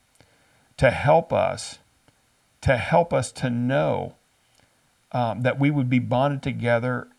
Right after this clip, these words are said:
in this life forever, and that out of our lives we would represent you in our marriage, and that we would bring forth kil-, children, um, to be a, a, a blessing and a benefit upon this earth,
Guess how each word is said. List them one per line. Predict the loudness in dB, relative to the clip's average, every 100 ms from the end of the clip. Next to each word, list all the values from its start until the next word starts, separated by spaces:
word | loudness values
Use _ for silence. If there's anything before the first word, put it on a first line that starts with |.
| _
in | -2 0 -2
this | -4 -6
life | -4 -4 -4 -8 -18
forever, | -10 -6 -2 0 0 -2 -6
and | -4 0
that | 0 2
out | 2 2
of | 0
our | -2 -2
lives | -2 -2 -2 -4
we | -6 -4
would | -4 -2
represent | -4 -4 -8 -6 -8 -8 _ _ -8
you | 0 0 0
in | -2 -6
our | -6
marriage, | -6 -6 -8 -10 -12 -4
and | -2
that | -2 -2
we | -2
would | -2
bring | -4 -4 -4
forth | -6 -4 -4 -4 -12 _ _ _ _
kil-, | -4 2 2 0 -8 -4
children, | 2 4 2 -4 -12 -18 _ _ _ _ _ -2
um, | 0 0 -4
to | -4
be | -2 0 0 -2 _
a, | -4
a, | -2 -4 -2 -2
a |
blessing | -2 0 0 0 -4
and | -2 -4
a |
benefit | -2 -2 -2 -4 -6
upon | -6 -4 -4
this | -4 -8
earth, | -6 -6 -6 -10